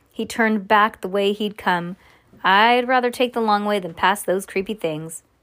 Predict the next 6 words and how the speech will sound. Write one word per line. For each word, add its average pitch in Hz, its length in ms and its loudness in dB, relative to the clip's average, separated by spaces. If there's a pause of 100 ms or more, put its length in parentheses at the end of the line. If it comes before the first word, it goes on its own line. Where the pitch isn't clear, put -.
(160)
Clank. 208 880 -6 (1200)
Sam 175 360 -4
looked 160 220 -8
behind 170 360 -6
them. 160 200 -12 (360)
Him. 170 260 -6